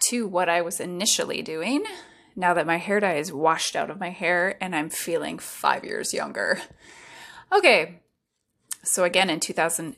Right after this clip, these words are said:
twenty-two, you did your thing. The people loved it.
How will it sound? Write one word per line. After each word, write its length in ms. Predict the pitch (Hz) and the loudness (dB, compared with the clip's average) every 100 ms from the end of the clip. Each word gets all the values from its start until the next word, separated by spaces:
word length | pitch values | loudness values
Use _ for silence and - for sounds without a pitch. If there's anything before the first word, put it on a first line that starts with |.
| - | -10
twenty-two, 640 | - 175 165 151 - 175 | -8 -6 -8 -6 -6 -8
you 180 | 151 139 - | -8 -12 -8
did 260 | - - | -8 -6
your 80 | 127 | -8
thing. 540 | - - 160 147 147 147 | -6 -8 -6 -8 -10 -12
The 60 | |
people 260 | 139 233 196 | -6 0 4
loved 320 | 196 226 208 | 6 4 4
it. 200 | 147 - | -6 -6